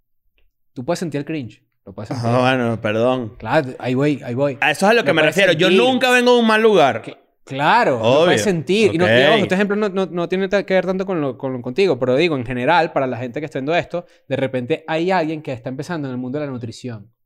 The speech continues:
Speaker 2: Ajá.
Speaker 1: Entonces esta persona se llama Carlos.
Speaker 2: <laughs>
Speaker 1: Entonces esta persona se puso, se cambió el nombre de,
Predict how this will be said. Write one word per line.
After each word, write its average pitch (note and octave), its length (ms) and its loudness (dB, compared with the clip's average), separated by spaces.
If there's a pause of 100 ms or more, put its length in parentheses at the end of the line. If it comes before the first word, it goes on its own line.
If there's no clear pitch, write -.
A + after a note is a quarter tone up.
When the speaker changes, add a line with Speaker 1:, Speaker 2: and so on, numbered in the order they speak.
Speaker 2:
Ajá. A2+ 320 -6
Speaker 1:
Entonces B2+ 240 -6
esta E3 120 -2
persona D#3+ 200 0
se B2+ 80 -2
llama C3+ 200 0
Carlos. C#3 340 0
Speaker 2:
<laughs> - 800 -4
Speaker 1:
Entonces C#3 140 -8
esta F3+ 140 0
persona F3+ 480 0
se D3+ 200 -4 (100)
puso, D3+ 340 -4
se D#3 180 -8
cambió C#3+ 180 -4
el D3 60 -2
nombre F3+ 260 -4
de, F#3+ 180 2